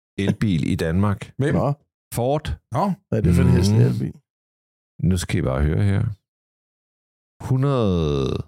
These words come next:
Speaker 1: procent elektrisk Ford E-Tornado Courier afsløret i København. Fords helt nye hundrede procent elektriske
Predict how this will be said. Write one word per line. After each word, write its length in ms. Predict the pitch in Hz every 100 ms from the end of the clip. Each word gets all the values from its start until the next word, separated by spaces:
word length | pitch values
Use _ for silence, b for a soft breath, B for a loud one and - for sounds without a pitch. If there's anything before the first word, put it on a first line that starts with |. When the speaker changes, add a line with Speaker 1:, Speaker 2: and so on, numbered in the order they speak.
| _ _ _ -
Speaker 1:
procent 360 | 95 98 87
elektrisk 600 | - 95 98 - 92 - -
Ford 400 | - 80 73 - _ -
E-Tornado 1200 | 117 76 78 - - 107 92 95 117 90 71 - -
Courier 540 | - 117 110 82 62 - _ _ _ _ - -
afsløret 640 | 95 101 - 104 92 80 73
i 80 |
København. 520 | 87 110 101 120 117 80
Fords 400 | - 131 - -
helt 300 | 151 143 117
nye 280 | 117 123 135
hundrede 300 | 113 131 127
procent 400 | 123 104 113 104
elektriske 680 | 110 113 - 117 101 110